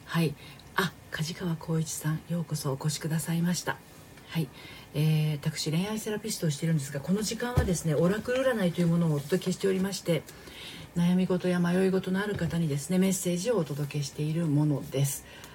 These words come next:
はい。で、えー、昨日ね、クラブハウスの方で、<clears throat> あの、クラブ作ったっていうことなんですけれど、おかげさまでですね、今確か二十五人ぐらいの方が、えーっと、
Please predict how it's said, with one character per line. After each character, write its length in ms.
は 120
い。 80
で、 280
え 480
ー、 40
昨 600
日 40
ね、 180
ク 80
ラ 100
ブ 60
ハ 180
ウ 40
ス 160
の 60
方 260
で、 260
<clears throat> 500
あ 140
の、 100
ク 80
ラ 80
ブ 80
作 220
っ 20
た 140
っ 20
て 260
い 140
う 60
こ 140
と 100
な 120
ん 80
で 120
す 100
け 80
れ 60
ど、 140
お 40
か 140
げ 100
さ 140
ま 120
で 120
で 100
す 120
ね、 180
今 160
確 240
か 80
二 160
十 180
五 140
人 240
ぐ 100
ら 120
い 80
の 80
方 240
が、 180
え 20
ー 260
っ 20
と、 320